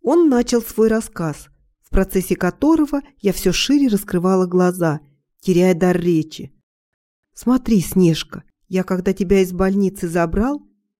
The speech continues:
ты предложила съездить к матери Веронике. Я был поражён твоим поступком, что ты практически чужому человеку отдала все свои заработанные непосильным трудом деньги. А ещё я очень внимательно слушал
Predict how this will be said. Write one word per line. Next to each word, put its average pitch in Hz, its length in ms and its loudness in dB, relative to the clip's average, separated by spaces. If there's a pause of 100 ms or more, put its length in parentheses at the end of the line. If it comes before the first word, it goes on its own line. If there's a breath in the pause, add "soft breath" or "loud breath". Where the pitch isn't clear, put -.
(120)
ты 320 120 -4
предложила 277 580 2
съездить 240 640 0
к - 40 -8
матери 196 380 0
Веронике. 190 760 -2 (720)
Я 196 220 0
был 202 180 0
поражён 196 600 0
твоим 165 360 -2
поступком, 202 760 -4 (200)
что - 240 -4
ты 208 140 0
практически 202 680 -2
чужому 254 380 2
человеку 240 680 0
отдала 180 360 0
все 311 300 -4
свои 196 320 0
заработанные 180 840 0
непосильным 170 580 -2
трудом 202 460 -4
деньги. 160 640 -4 (680)
А 180 100 -2
ещё 220 460 -2 (400)
я 208 160 0
очень 233 260 0
внимательно 240 580 2
слушал 226 460 -2